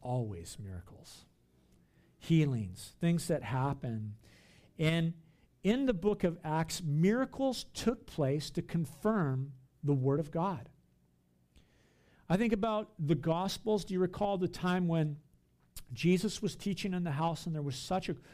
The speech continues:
a crowd in there that not everyone could gain access to him? And so,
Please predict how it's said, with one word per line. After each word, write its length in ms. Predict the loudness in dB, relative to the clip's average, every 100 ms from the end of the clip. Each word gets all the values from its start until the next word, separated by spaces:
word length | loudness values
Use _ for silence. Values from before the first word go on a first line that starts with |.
| -20 -20 -6
a 100 | -6
crowd 600 | -4 -8 -2 0 2 2
in 180 | 2 2
there 220 | 2 2
that 160 | 2 0
not 240 | 2 2
everyone 480 | 2 2 2 0 0
could 200 | -4 -4
gain 280 | 2 2 0 -2
access 500 | -2 -2 -4 -6 -4
to 120 | -4
him? 260 | -4 -4 -4
And 100 | -6
so, 400 | -2 -2 -2